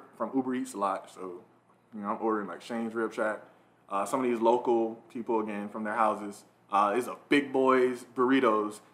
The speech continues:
That was actually a really good one. Uh, they, they name everything, like, after the city,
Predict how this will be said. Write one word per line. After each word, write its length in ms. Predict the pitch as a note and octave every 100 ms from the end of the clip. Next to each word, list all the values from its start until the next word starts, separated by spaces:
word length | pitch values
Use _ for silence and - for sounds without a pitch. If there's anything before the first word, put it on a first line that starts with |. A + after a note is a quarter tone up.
| _
That 140 | B2 C#3
was 180 | B2+ A#2+
actually 240 | G#2+ G#2
a 40 |
really 240 | G#2 C3 B2
good 220 | A#2+ A#2
one. 180 | G2+ G#2 - _ _ G2+
Uh, 120 | G2+
they, 100 | G2 A#2
they 100 | C#3+
name 220 | D#3 C3+
everything, 580 | C3+ B2+ B2 A#2+ A#2+ A#2+ -
like, 240 | G#2 F#2+ F#2 - _ _ _ _ -
after 340 | A2+ - G#2+
the 80 | G#2+
city, 300 | D3 A#2 G#2